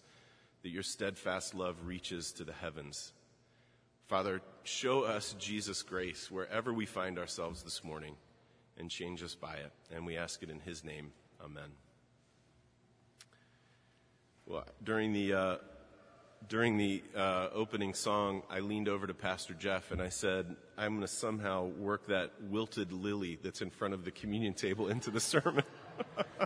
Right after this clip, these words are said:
So I haven't figured out how to do that yet, other than to say that. <clears throat> So if I do it later, you'll know what that was all about. Okay.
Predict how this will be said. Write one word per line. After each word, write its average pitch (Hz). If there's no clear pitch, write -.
So 113
I 120
haven't 139
figured 123
out 104
how 113
to 101
do 107
that 90
yet, 90
other 107
than 101
to 92
say 104
that. 98
<clears throat> 113
So 101
if 98
I 95
do 104
it 82
later, 90
you'll 95
know 98
what 92
that 92
was 90
all 87
about. 82
Okay. 110